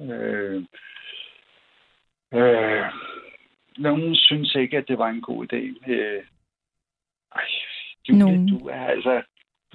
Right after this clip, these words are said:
Speaker 1: du, du stiller altså nogle ret konkrete spørgsmål, som jeg så også skal svare på.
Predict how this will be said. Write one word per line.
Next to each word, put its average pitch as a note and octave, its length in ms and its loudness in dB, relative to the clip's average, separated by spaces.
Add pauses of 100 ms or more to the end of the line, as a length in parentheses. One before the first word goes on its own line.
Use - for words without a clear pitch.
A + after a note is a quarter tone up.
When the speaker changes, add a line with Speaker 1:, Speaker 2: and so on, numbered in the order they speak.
(100)
Speaker 1:
du, E3 100 2 (140)
du C3+ 80 2
stiller D#3+ 300 2
altså C#3 240 2
nogle A2+ 240 0
ret E3+ 240 0
konkrete F#3 500 -2
spørgsmål, D#3+ 520 0
som C3 200 -8
jeg A#2+ 80 -2
så - 120 -2
også C#3+ 240 2
skal D3+ 140 -10
svare A#2 300 0
på. A#2+ 200 -6